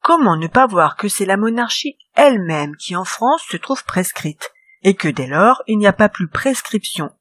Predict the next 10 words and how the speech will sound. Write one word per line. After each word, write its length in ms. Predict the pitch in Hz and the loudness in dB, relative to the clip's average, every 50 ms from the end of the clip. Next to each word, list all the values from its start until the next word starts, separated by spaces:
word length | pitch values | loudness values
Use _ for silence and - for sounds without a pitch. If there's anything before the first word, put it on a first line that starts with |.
| _ | _
acquisitive 920 | - - 233 226 - - 196 180 185 185 170 - - 175 165 151 139 - - | 0 0 0 0 0 -6 -12 -10 -10 -10 -12 -12 -10 -10 -8 -8 -8 -10 -10
pour 180 | - - 247 | -6 -4 -2
les 240 | 196 156 139 - - | -2 -2 -4 -6 -6
Orléans 420 | 117 117 123 143 165 208 247 262 - _ _ _ _ _ _ _ | -8 -8 -6 -4 0 0 0 0 -2 _ _ _ _ _ _ _
que 120 | - 220 214 | 0 0 0
prescription 760 | - - 220 208 - - - 214 190 - - 185 147 - - _ | 2 2 2 2 2 0 -2 -2 -2 -2 -4 -4 -6 -6 -8 _
instinctive 920 | - - 220 185 156 - - - 131 131 135 - - - 247 262 254 - - _ | 0 2 2 2 2 -2 -6 -8 -10 -10 -10 -10 -4 -2 0 0 -2 -4 -8 _
pour 140 | - - 247 | -4 -2 0
les 220 | 254 285 285 - 262 | 0 0 -2 -2 -4
Anjou ? 280 | 240 220 190 185 185 | -4 -4 -6 -8 -12